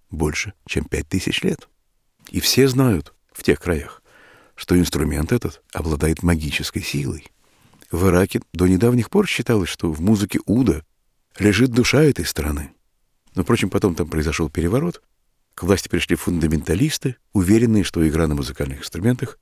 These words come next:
вообще греховное занятие, и поэтому ради спасения души часто калечащие музыкантов. И душа страны,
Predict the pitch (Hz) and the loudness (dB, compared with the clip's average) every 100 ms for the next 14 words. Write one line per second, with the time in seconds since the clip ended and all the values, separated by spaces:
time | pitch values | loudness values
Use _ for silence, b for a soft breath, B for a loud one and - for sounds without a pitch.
0 | _ - - 123 123 110 82 69 71 71 | _ -4 0 4 4 4 2 0 -6 -8
1 | 69 - - - _ _ _ - - 92 | -10 -12 -16 -18 _ _ _ -4 0 2
2 | 92 80 85 80 - 80 82 73 73 90 | 2 0 2 0 -2 -2 -2 -2 -4 -4
3 | - 175 B B B B B - 196 190 | -4 -4 B B B B B 0 2 2
4 | 185 - 143 131 127 131 - 113 107 101 | 0 2 4 4 2 -4 -2 0 0 -2
5 | 78 73 - - _ _ _ _ _ - | -6 -8 -12 -20 _ _ _ _ _ -6
6 | 92 92 107 - 92 139 | -2 2 2 2 2 2